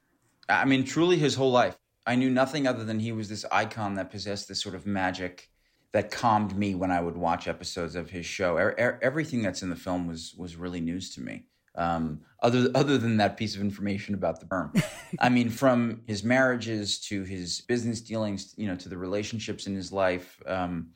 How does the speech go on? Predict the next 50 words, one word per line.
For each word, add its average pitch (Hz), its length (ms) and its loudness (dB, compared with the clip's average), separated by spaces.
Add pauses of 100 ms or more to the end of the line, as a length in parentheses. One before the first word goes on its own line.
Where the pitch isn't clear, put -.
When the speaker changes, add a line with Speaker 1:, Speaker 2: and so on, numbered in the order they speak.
(180)
Speaker 1:
I 107 140 2
knew 123 160 2
none 135 180 4
of 170 100 0
it 127 120 0
because, 107 280 -8
you 120 80 -2
know, 107 240 -2
it - 60 -6
was 113 180 -4
nothing 127 300 2
that 113 80 0
you 104 140 -4
can 101 240 -6
learn 113 240 -2
by 92 120 -2
Googling. 104 440 -4
Speaker 2:
Hmm. 208 200 -6 (260)
Speaker 1:
The 104 100 0
only 120 180 2
way 113 140 0
to, 101 160 2
to 101 220 -4
learn 104 200 0
these 104 220 0
things 92 240 -4
was 95 240 -8
to - 80 -8
speak - 320 -6
directly 95 380 -2
to - 120 -14
the 85 80 -12
people 90 540 -8
who, 87 300 -8
uh, 85 280 -8 (220)
who 95 80 -6
knew 92 180 -4
Bob 87 380 -4 (240)
intimately. - 480 -8
Speaker 2:
Hmm. 196 220 -6 (1160)
Did 311 140 0
you 440 140 6
struggle 285 600 4
with 226 260 4 (140)
the 233 160 4
idea 208 380 4
that 196 180 0
you, 190 420 -2
you 196 60 -4
know, 196 160 -4